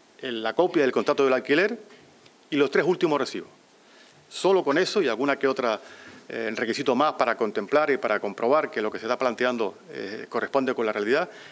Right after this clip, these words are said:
es lo que van a tener que presentar los ciudadanos, insisto, a través telemática o vía tele-, o vía telefónica, para tener derecho a esa, a, ayuda al alquiler,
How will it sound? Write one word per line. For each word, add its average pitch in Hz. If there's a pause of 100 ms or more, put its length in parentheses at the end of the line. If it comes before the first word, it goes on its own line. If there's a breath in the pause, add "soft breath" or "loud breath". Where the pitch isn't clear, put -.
(180 loud breath)
es 147
lo 151
que 151
van 143
a 139
tener 143
que 131
presentar 117
los 120
ciudadanos, 143
insisto, 147
a 123
través 127
telemática 127
o 107
vía 127
tele-, 110
o 120
vía 127
telefónica, 123 (380 loud breath)
para 135
tener 131
derecho 117 (340 loud breath)
a 117
esa, 110 (400 loud breath)
a, 104 (300)
ayuda 151
al 135
alquiler, 127